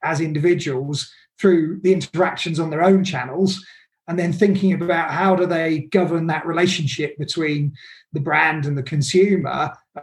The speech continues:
over time that doesn't rely on them having to talk to their customers through places like Facebook and, and Google, because ad tech is becoming massively disrupted and it's only gonna snowball in twenty twenty-one.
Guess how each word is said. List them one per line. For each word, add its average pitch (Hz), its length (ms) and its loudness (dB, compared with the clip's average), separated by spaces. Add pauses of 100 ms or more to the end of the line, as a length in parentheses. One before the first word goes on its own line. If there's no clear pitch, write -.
(120)
over 156 200 -2
time 180 340 2
that - 180 0
doesn't 269 300 4
rely 151 420 2 (140)
on 160 140 -4
them 143 340 -4
having 156 340 0
to 139 380 -2 (240)
talk 175 300 2
to 165 100 -2
their 147 160 0
customers 139 600 -2
through 143 220 0
places 143 380 -2
like 127 280 -4 (280)
Facebook 135 540 -4
and, 139 280 -2
and 147 140 0
Google, 196 460 2 (260)
because 160 360 2 (220)
ad 190 160 4
tech 185 280 2
is 147 280 0
becoming 156 680 -2
massively 147 480 2
disrupted 135 760 0
and 143 500 0
it's - 240 -2
only 165 220 2
gonna 147 120 2
snowball 135 640 2
in 135 160 0
twenty 135 240 0
twenty-one. 123 460 -4